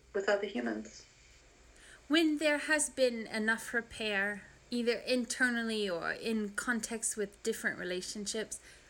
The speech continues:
Speaker 2: how can you tell when someone has, is well?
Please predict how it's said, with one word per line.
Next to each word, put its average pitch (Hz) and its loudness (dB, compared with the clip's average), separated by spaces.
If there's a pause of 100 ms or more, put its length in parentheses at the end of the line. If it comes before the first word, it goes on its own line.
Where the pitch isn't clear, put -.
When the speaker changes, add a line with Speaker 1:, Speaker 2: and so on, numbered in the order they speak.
(240)
Speaker 2:
how 302 0
can 285 2
you 285 2
tell 269 0
when 220 -2
someone 226 -2
has, 214 -4 (420)
is 214 -4
well? 208 2